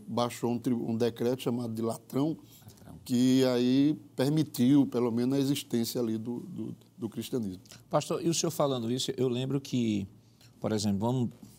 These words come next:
Speaker 3: partir de Jesus, né? Jesus chama os doze discípulos, todos judeus, né? Jesus desenvolve todo o seu plano de, de pregação do evangelho, primeiramente aos judeus, depois
Speaker 1: É.
Speaker 3: aos gentios, né? Ele veio,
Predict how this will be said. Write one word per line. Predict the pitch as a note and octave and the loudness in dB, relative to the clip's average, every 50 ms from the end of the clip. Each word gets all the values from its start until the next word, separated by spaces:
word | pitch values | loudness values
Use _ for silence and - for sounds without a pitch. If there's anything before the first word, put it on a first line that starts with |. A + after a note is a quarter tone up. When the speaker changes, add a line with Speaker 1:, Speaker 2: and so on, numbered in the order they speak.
| - - - | -12 -2 0
Speaker 3:
partir | B2+ B2 A2 - B2 A#2+ | 0 0 0 -2 -2 -2
de | A#2+ A#2+ | 0 0
Jesus, | A2 A2+ G#2+ G2+ F#2 G2 F#2+ F2+ | 2 2 2 0 0 -2 -2 -2
né? | G#2 A2+ A#2 | 0 -2 0
Jesus | G2+ A2 A#2+ A2+ G#2 A2+ A#2+ B2+ B2 - - - - - - - _ _ | 0 -2 -2 0 0 0 0 -2 -2 -4 -6 -10 -16 -20 -20 -20 _ _
chama | - - A#2+ A2 A2+ A2+ | -6 -4 -2 0 2 0
os | G#2 G2 | 0 0
doze | F#2+ A2 A#2 B2 A2 G2+ | 2 2 2 2 0 -2
discípulos, | A2+ G#2+ - - - C3+ C#3 C3+ - - D3 D3 D3+ D3+ - - - - - | -4 -4 -4 -2 -2 0 -2 -2 -2 -2 -2 -2 -2 -4 -6 -10 -12 -10 -6
todos | - A#2 A#2+ G#2+ A2+ G#2+ | -2 -2 0 0 -2 -2
judeus, | G2 G#2 F#2+ F2 G2 G2+ G#2 A2 A#2+ C#3 - - - - - - - _ _ _ _ _ _ _ _ _ | -2 -4 -2 -2 0 0 0 -2 -4 -6 -8 -10 -14 -14 -16 -20 -20 _ _ _ _ _ _ _ _ _
né? | - G2 | -8 -4
Jesus | F#2+ G2 G#2 G#2 A2 G#2+ | 0 0 0 0 0 0
desenvolve | G2 A2+ A2 A2 A2 G#2 G2 G#2+ G#2 G2 G2+ F#2+ | 0 0 0 0 -2 0 0 0 0 0 -2 -4
todo | - A#2 G#2 G2 | -4 -4 -4 -4
o | A2 | -4
seu | - - - G#2 G2+ G2 F#2+ F#2 - - _ _ _ _ _ _ - - - | -4 -2 -2 0 0 -2 -2 -4 -8 -14 _ _ _ _ _ _ -14 -4 0
plano | A2+ A#2+ B2 C3+ C#3 C#3 C#3+ C#3+ C3+ - - - _ - _ _ _ _ _ _ - | 0 2 2 0 0 0 -2 -2 -4 -6 -12 -20 _ -20 _ _ _ _ _ _ -10
de, | G#2 F#2+ G2+ G#2 G#2 G2+ G2+ G2 - - - - - - - - - | -4 -2 0 2 2 2 0 0 -2 -6 -12 -20 -20 -20 -20 -18 -12
de | E3 A2+ A2 G#2 G2+ F#2+ - - | -4 -2 0 0 0 -2 -4 -2
pregação | B2+ A#2+ A#2 G#2+ A2+ A2+ - - - A#2+ A2 G2+ | 0 0 0 0 -2 -2 -2 -4 -4 -4 -2 -2
do | G2+ F#2+ G2+ G#2 | -2 0 0 0
evangelho, | G#2 G2+ G2 G2+ G2 F#2 G#2 A2 A2 A2 | 0 0 -2 -4 -4 -2 -2 -2 -2 -4
primeiramente | A2 A2+ G#2+ G2+ A2 G#2+ G#2 G2 G2+ G2+ G2+ - A#2 | -4 -4 -2 0 0 0 0 0 0 -2 -2 -2 -4
aos | G#2 F#2 | -4 -4
judeus, | F#2 F2 E2+ F2 G2 G#2 A2+ B2 C3+ C3 A#2 G#2 | -6 -6 -4 -2 -2 0 0 0 -2 -4 -6 -6
depois | F#2+ G2+ F#2+ - - G#2+ G2+ G2 F#2 - - - - _ - - _ _ _ G#2 | -8 -8 -8 -6 -4 -2 -2 -2 -4 -6 -8 -12 -14 _ -20 -20 _ _ _ -10
Speaker 1:
É. | G2 F2+ - - | -10 -10 -6 -4
Speaker 3:
aos | G#2 G#2 G#2+ | -2 -2 -2
gentios, | G2+ G#2+ G#2 G2 - - B2 B2 | 0 -2 -2 -2 -2 -2 -2 0
né? | A2+ A#2 | 0 0
Ele | A2+ A2+ | 0 2
veio, | G2+ A2 G#2+ | 2 0 0